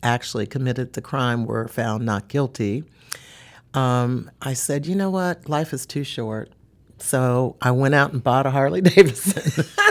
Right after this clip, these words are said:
and I've been riding ever since. Um, two thousand seven,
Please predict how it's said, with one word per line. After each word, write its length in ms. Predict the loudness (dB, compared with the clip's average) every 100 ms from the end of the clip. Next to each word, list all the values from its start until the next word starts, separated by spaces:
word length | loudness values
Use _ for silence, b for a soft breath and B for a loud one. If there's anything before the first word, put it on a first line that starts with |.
| 2 4 4 4 0
and 180 | 4
I've 180 | 4 4
been 140 | 4 6
riding 380 | 10 12 10 6
ever 180 | 4 2
since. 560 | 2 2 0 -4 -10 0
Um, 560 | 4 6 6 6 2 -4 -12 -16 B B B
two 160 | 2 6
thousand 420 | 10 10 8 2
seven, 720 | 2 4 4 6 4 4 0